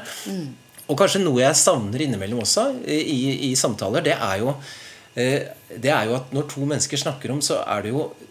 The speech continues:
Speaker 2: like mye det samarbeidet man har, og det å fa-, faktisk spille lederne sine litt gode.
Speaker 1: Mm.
Speaker 2: Eh, tenke på det, kanskje spørre om det, hvor, hvordan kan, hvordan kan vi samarbeide, eh, hva, eller, hva er viktig for deg?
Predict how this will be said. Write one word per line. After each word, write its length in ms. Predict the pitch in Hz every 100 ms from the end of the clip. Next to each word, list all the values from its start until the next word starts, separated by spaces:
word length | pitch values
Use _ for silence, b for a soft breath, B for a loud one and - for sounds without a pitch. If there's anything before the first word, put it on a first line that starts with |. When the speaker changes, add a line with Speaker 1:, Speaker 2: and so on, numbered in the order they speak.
| - -
Speaker 2:
like 360 | 139 143 135 147
mye 220 | 156 107
det 140 | 117 113 -
samarbeidet 920 | 156 - 139 101 95 87 98 104 147 135 - -
man 180 | 117
har, 340 | 113 113 123 156 - -
og 80 | 139
det 100 | 117
å 60 | 120
fa-, 140 | 131 107
faktisk 300 | - 120 135
spille 460 | - - 156 101 98
lederne 360 | 120 95 82 -
sine 200 | 107 113
litt 100 | -
gode. 280 | 143 185 269 - B B
Speaker 1:
Mm. 200 | 220 214
Speaker 2:
Eh, 380 | 139 135 135 131 135
tenke 280 | 156 -
på 120 | - 139
det, 140 | 196
kanskje 200 | 202 147 156
spørre 240 | - 107
om 80 | 104
det, 160 | 117 220 254
hvor, 120 | 135
hvordan 260 | 117 120 120
kan, 380 | 135 127 113 101
hvordan 220 | - 120 110
kan 80 |
vi 60 | 131
samarbeide, 540 | - 131 85 92 117
eh, 880 | 127 123 120 107 123 123 127 127 - - -
hva, 80 |
eller, 220 | - 139 135 B B -
hva 160 | - 104 143
er 80 | 170
viktig 240 | - -
for 120 | 110 165
deg? 260 | 180 302